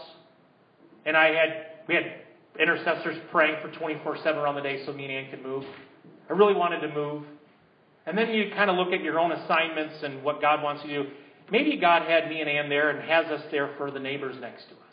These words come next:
Maybe think outside the box for a moment. I think about opportunities that we have. I think of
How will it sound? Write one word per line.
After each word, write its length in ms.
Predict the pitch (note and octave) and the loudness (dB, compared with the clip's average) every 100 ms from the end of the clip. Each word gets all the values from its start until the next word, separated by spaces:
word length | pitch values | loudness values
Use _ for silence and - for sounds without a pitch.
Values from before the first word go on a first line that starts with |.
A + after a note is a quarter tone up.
| - - _ _ _ _ - - _ _ _ - _ - | -20 -20 _ _ _ _ -20 -20 _ _ _ -20 _ -6
Maybe 200 | A3+ C4 | -4 0
think 180 | A#3+ G#3+ | 0 2
outside 400 | F#3+ - E3+ D3+ | 2 4 4 2
the 60 | |
box 300 | C3+ A#2+ - - | -2 -2 -6 -10
for 120 | B2+ | -10
a 40 | |
moment. 320 | A#2 G#2+ - - - - _ _ _ - | -10 -12 -14 -20 -20 -20 _ _ _ -6
I 80 | F#3 | -2
think 200 | A3+ A3+ | 0 2
about 220 | G3+ G3 | 4 4
opportunities 720 | G3 F#3+ F#3+ G3 F#3+ F#3 D#3 | 4 0 -4 -4 -4 -4 0
that 160 | D#3 D3+ | 0 0
we 100 | C#3+ | 0
have. 360 | D#3 D3 C#3 | 4 4 4
I 160 | C#3 D#3+ | 0 -4
think 160 | F#3 | -4
of 120 | F3 | -2